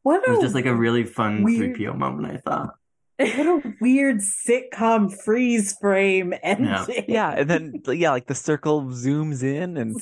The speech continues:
Speaker 1: <laughs>
Speaker 3: and Loki, like, gives a big ha ha ha ha. <laughs> Da-da-dum, dum.
Speaker 1: I'm sorry, but you're giving a crystal back that heals all of your wounds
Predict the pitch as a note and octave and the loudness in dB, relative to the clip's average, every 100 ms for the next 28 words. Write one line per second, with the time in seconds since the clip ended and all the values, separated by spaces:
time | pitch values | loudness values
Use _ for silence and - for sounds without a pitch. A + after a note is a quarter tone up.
0 | - - C#3 C#3+ C#3+ C#3 D3 D3 C3 A#2+ | -10 -2 2 4 4 4 2 2 2 2
1 | C3+ C3 C#3 C3+ A2 - C3+ G#3 - D4+ | 0 -2 0 0 -2 -4 2 2 2 0
2 | G4 G#4 F#4 D4 _ - _ _ C#3 F#3+ | 2 4 2 -2 _ -20 _ _ -20 -18
3 | - _ - - F3+ G#3+ - C#4+ C4 C4 | -18 _ -20 -8 0 0 2 0 0 -4
4 | - - C#3 A#2 D#3 - _ _ - _ | -10 -4 -2 -2 -8 -14 _ _ -20 _
5 | _ _ _ _ _ _ _ C4+ F4+ A4 | _ _ _ _ _ _ _ -2 0 0
6 | F4+ B3+ G3 - - F#3+ E3+ D#3+ D#3 D#3 | 0 0 -4 -14 -4 0 2 0 -2 -8
7 | C3+ - - G3 F#3+ F#3+ F#3+ _ _ _ | -10 -16 0 2 4 2 -2 _ _ _
8 | _ - E3+ G3+ C#4 E4 C#4 D#4 E4 C4+ | _ -14 -2 2 2 2 0 2 4 4
9 | B3+ - G3 F#3+ - F3 D#3 D3 C3+ - | 2 0 -2 -2 -2 0 2 0 -2 -2
10 | C#3+ B2 A2+ - - _ _ _ F3 E3+ | -2 -2 -8 -14 -16 _ _ _ 0 2
11 | D#3 C#3+ - - B3 A#3+ A#3+ A#3+ G3 - | 2 0 -8 -6 0 4 4 0 -4 -14
12 | _ - G3+ A3+ D4+ C#4 A3 F#3+ F3 D#3 | _ 0 2 2 2 2 2 0 0 0
13 | D#3 D3 C#3 C3 D3 - - | 0 0 -2 -6 -8 -14 -20